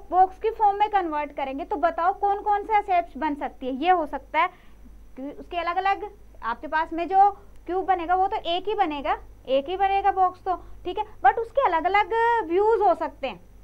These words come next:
Views हो सकते हैं। तो यहाँ पे उसके views given है, अलग अलग views given है आपके पास में। अब यहाँ पे question हो सकता है कि हाँ जी बताओ कि कौन कौन से views हो सकते हैं। तो इस तरह के question में सबसे पहला point क्या करना है हमने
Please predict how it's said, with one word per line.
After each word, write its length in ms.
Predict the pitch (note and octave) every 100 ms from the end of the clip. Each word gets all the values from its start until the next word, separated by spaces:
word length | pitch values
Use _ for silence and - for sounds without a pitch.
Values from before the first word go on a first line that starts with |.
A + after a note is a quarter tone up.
| -
Views 280 | C4+ F#4+ G4
हो 120 | F4
सकते 260 | D#4 C4+ D4+
हैं। 60 |
तो 60 | F4
यहाँ 200 | D#4 C#4+
पे 100 | F#4 F#4
उसके 260 | F#4+ G#4+
views 300 | F#4 G4 G#4+ F#4
given 320 | G#4 G4+ G4+
है, 80 | A4 - - - -
अलग 220 | A3+ G#3+
अलग 240 | B3+ F4+ E4+
views 260 | F#4+ G#4 F4+
given 320 | G4+ G4+ G#4
है 60 |
आपके 220 | G4+ F#4+ G4
पास 280 | F4+ F4+ F4+
में। 100 | F#4
अब 520 | - - - - A#4+
यहाँ 180 | F#4+ D4+
पे 100 | F#4+
question 340 | F4+ - F#4+
हो 60 | D4
सकता 240 | A#3+ D#4+
है 40 |
कि 80 | F4
हाँ 120 | D#4+
जी 120 | C#4 F4
बताओ 400 | D4 C#4+ C#4 D#4
कि 140 | G#4
कौन 280 | G4+ D#4+ D#4+
कौन 260 | D#4+ E4+ F4
से 120 | G4
views 280 | D4 C#4+ C#4 -
हो 100 | B3+
सकते 320 | B3 - -
हैं। 100 | D#3 - - - - - - - - - - - - -
तो 60 | F4
इस 120 | G4
तरह 160 | G#4+ F#4+
के 100 | G#4
question 360 | G4 F#4+ F#4
में 120 | F#4 G4+
सबसे 280 | F4 D#4
पहला 260 | A4 F4 E4
point 300 | E4+ E4+ E4+
क्या 140 | E4+ D4
करना 280 | C4 A#3 G#3
है 60 |
हमने 220 | E3 C4+